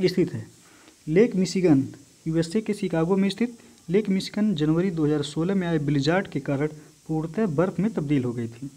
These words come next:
मृत सागर इजराइल वेस्ट बैंक जॉर्डन में स्थित लौड़ी झील विश्व की सबसे नीची झील। बैकाल झील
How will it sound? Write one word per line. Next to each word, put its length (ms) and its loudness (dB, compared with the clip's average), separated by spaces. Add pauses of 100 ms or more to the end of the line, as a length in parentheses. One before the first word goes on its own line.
(1500)
मृत 200 0
सागर 420 0
इजराइल 440 2
वेस्ट 240 2
बैंक 300 -2
जॉर्डन 380 2
में 160 2
स्थित 300 -6
लौड़ी 420 -2
झील 240 -2 (400)
विश्व 200 -4
की 100 -6
सबसे 500 -4 (280)
नीची 280 0
झील। 260 -4 (1800)
बैकाल 420 2
झील 200 0